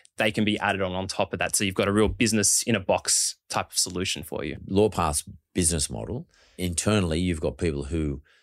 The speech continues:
Speaker 2: fill your website with content.
Speaker 1: Mm-hmm.
Speaker 2: That's there to attract the small business owners, the business owners to come in. It's 'cause, you know, that's good, qu-, high quality content to come in and have a look at. Then on the other side of it,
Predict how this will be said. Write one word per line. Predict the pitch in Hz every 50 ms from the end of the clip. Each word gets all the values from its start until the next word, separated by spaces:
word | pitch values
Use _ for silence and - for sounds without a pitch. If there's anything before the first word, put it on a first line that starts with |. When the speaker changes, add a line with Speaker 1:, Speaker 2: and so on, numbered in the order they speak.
| _ _ _
Speaker 2:
fill | - - - - - - 101 95 90 85 80 76 - - _ _ _ -
your | 82 82 80 76 71 69 67 69 71 _ _ _ _ _ - -
website | 71 85 85 78 73 - - 71 69 - -
with | - 71 67 64 - - - _ _ _
content. | - - - 78 71 - - - - - - _ _ _ _ -
Speaker 1:
Mm-hmm. | 98 95 95 113 - - _
Speaker 2:
That's | - 101 98 101 - - -
there | 95 92 85 80
to | 73 - - 78
attract | 71 69 - - 80 69 65 - _ - - - _ _ _ _ _ _ _ _ _ _ _ -
the | 73
small | 73 - - 98 87 78
business | 67 78 76 71 71 69 -
owners, | 87 104 101 87 71
the | 65 58
business | 58 87 90 87 85 76 76
owners | 87 98 117 139 147 131 - - - - _
to | - -
come | - - 180 82 82
in. | 95 127 165 156 -
It's | - - -
'cause, | - 78 69 67 -
you | 65
know, | 65
that's | 67 73 73 -
good, | - - - 101 101 95
qu-, | - - - -
high | - 92 92
quality | 87 - 95 95 87 90
content | 85 - 90 85 80 - 85 85 85 82 - - -
to | - 82
come | - 82 80 78
in | 76
and | 73 67 -
have | 76 78
a | 85
look | 87 -
at. | 123 131 - - - _ - - - - - - _ _ _ -
Then | 107 101 98
on | 95 90
the | 90 87 -
other | - 104 95 90 85
side | - - 104 107 107 107
of | 101 78 69
it, | 87 120 - - -